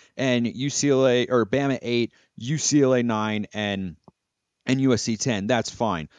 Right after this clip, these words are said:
But in what world are those two Pac-twelve teams, U S C,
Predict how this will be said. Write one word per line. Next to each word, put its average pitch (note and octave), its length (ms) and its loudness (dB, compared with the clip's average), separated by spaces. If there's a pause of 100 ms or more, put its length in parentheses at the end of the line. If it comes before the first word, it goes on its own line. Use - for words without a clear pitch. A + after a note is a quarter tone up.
(140)
But D3 120 6
in D3 160 6
what F#3+ 280 2
world A#2+ 500 2 (540)
are C3+ 160 4
those D3 400 2
two E3+ 200 -4
Pac-twelve C3+ 480 -2
teams, E2+ 360 -8
U C#3 160 4
S C3+ 140 2
C, B2+ 480 -4